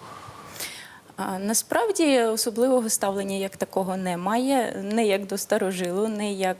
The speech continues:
до жінки-військовослужбовця,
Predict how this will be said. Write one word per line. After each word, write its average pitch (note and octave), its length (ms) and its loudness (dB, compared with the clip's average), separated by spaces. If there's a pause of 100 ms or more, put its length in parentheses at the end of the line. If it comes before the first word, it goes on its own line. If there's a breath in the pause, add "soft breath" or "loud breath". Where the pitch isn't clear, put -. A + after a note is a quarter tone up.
(140)
до F3 500 -2
жінки-військовослужбовця, A#3 1500 -2